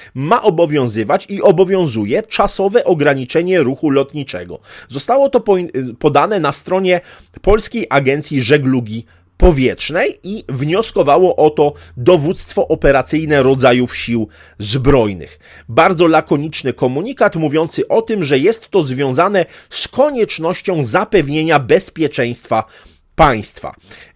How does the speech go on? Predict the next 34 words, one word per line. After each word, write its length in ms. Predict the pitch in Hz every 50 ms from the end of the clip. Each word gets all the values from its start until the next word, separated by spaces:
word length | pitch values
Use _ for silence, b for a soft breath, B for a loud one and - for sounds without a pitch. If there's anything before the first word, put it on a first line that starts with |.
| - 104 -
Ta 160 | - 185 240
strefa, 640 | 240 - - - 185 143 160 - 139 160 - - - - _
mm, 300 | 147 143 156 170 170 151 - _
obejmuje 600 | 180 214 185 196 196 185 175 175 170 165 156 143
przestrzeń 560 | - - - 175 156 151 - - - 131 123 -
od 240 | - 202 233 226 - -
gruntu, 520 | 131 123 156 175 165 147 120 101 - 104
od 140 | - 208 -
poziomu 440 | - - 160 139 143 143 131 120 113
ziemi 460 | 117 113 143 156 156 185 240 285 277 b b b b b b b
do 260 | 120 120 220 247 247
wysokości 680 | 196 202 196 - - 156 - - 156 156 - - 170
około 300 | 147 - - 147 143 139
trzech 360 | 131 - - - 185 180 - -
kilometrów 720 | - 165 139 123 120 127 127 123 - 120 120 - - - b b b b b -
nad 300 | 110 123 139 135 139 135
gruntem. 500 | 117 135 143 151 135 113 - 92 - - _ _ b b b b b b b b
Jest 360 | 101 104 107 147 175 180 - -
aktywna 520 | 160 160 - - - 196 156 147 139 127
ta 140 | - 120 123
strefa 400 | - - - 135 127 - 120 104
dwadzieścia 500 | 117 107 143 143 151 190 - - - 147
cztery 280 | - - - 139 127
godziny 380 | 123 123 123 120 113 117 117 117
na 100 | 117 113
dobę, 240 | 110 120 110 110 104
siedem 400 | - - 180 170 147 135 123 110
dni 200 | 104 113 120 120
w 80 | -
tygodniu, 500 | - - 123 110 113 110 104 120 165 262 311 -
a 140 | 180 190
w 80 | 175 160
godzinach 500 | 165 185 170 180 214 226 196 156 151 -
nocnych 600 | 143 139 139 143 151 - - 196 - 381 - _